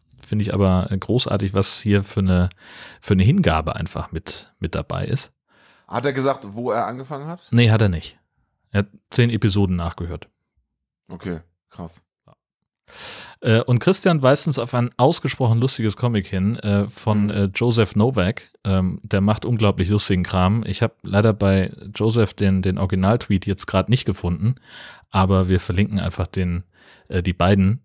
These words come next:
Speaker 1: nämlich, ähm, es ist großartig, halt einfach ein, ein Typ sitzt in einem, in einem Schlauchboot und
Speaker 2: Mhm.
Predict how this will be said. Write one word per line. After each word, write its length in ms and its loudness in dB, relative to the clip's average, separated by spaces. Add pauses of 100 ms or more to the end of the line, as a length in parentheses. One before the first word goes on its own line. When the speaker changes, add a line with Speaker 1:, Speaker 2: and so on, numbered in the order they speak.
Speaker 1:
nämlich, 560 0
ähm, 360 -2 (160)
es 160 0
ist 220 -2
großartig, 600 -2
halt 160 -2
einfach 400 0
ein, 280 0 (380)
ein 180 -2
Typ 260 0
sitzt 260 -2
in 100 -2
einem, 400 0 (340)
in 160 0
einem 200 -2
Schlauchboot 720 0 (200)
und 360 -2
Speaker 2:
Mhm. 240 -12